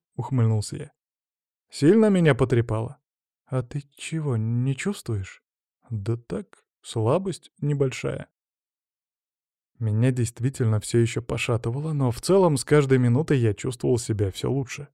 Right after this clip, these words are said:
Остатки энергии Нексуса, копившиеся в моей руке черт знает сколько лет, делали свое дело, да и Варя помогла.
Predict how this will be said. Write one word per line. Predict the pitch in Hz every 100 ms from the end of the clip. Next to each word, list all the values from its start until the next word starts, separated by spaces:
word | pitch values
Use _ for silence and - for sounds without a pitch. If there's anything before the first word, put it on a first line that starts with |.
| _ _ _ _ -
Остатки | 113 - 151 - -
энергии | 117 113 113 110
Нексуса, | 110 147 - 117 - 117
копившиеся | - 110 113 - 113 101 98 113 104
в |
моей | 107 110 110
руке | 117 143
черт | 120 127 107
знает | 113 110 104
сколько | 135 120 139
лет, | 185 175 165
делали | 135 143 135
свое | 123 123 117 110
дело, | 101 101
да | 101 165
и | 202
Варя | 107 107 139
помогла. | - 110 101 98